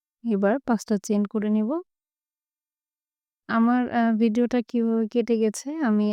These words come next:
আবার মাঝখান থেকে দেখাচ্ছি। এভাবে করে টেনে বের করে নিব। নিয়ে আবার পাঁচটা চেইন করব। তিন, চার,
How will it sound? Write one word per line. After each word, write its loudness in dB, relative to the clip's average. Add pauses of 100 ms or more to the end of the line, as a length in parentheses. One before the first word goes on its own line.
আবার -2
মাঝখান 0
থেকে -2
দেখাচ্ছি। -4 (120)
এভাবে 0
করে 0 (200)
টেনে 2 (760)
বের 0
করে -2
নিব। 2 (880)
নিয়ে 2
আবার 4
পাঁচটা 0
চেইন 0
করব। -2 (1300)
তিন, 0 (640)
চার, -2